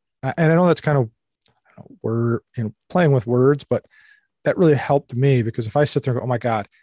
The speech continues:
it's my job, I have to do this," it put pressure on me. And I really wish I could remember who said it. And it, it, I remember it was at one of the first Acaticons I went to,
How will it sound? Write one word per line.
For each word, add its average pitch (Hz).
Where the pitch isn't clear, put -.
it's -
my 110
job, 107
I 95
have -
to 117
do 117
this," 110
it -
put -
pressure 120
on 87
me. 95
And 127
I 120
really 147
wish 170
I 147
could -
remember 131
who 131
said 120
it. 110
And 151
it, 139
it, 95
I 127
remember 175
it -
was 135
at 120
one 139
of 151
the 113
first -
Acaticons 113
I 98
went 101
to, -